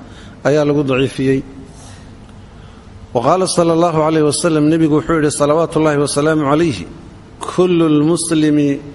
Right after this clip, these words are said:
muslimka dhammaantii, calal muslimi, muslimka kale dushiisa xaraamun, xaraam buu ka yahay,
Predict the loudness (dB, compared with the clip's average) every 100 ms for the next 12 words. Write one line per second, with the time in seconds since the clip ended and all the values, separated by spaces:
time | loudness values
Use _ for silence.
0 | -6 -2 -2 0 2 2 0 0 2 2
1 | 2 0 -2 -4 -4 -6 -16 -20 -20 -20
2 | -20 -20 -20 -16 -8 -2 0 2 2 0
3 | -2 -2 -2 0 2 0 -2 -2 -2 -2
4 | 0 0 0 -2 -2 -2 -2 -2 -2 0
5 | 0 0 0 0 0 0 0 0 0 0
6 | -2